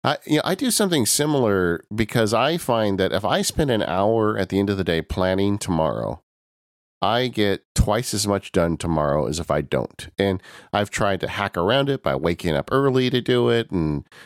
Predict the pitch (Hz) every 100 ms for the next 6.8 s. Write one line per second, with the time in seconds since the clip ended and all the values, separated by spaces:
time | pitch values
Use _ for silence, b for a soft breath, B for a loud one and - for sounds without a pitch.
0 | b - 76 - 82 76 - 85 71 -
1 | 117 113 110 92 85 87 80 73 120 117
2 | 107 85 73 82 - 117 113 - - 82
3 | - - - 110 120 160 151 98 82 -
4 | 98 - - 90 - - 135 - 87 78
5 | 78 78 - - - 98 90 110 95 98
6 | 87 - 57 - - 107 98 95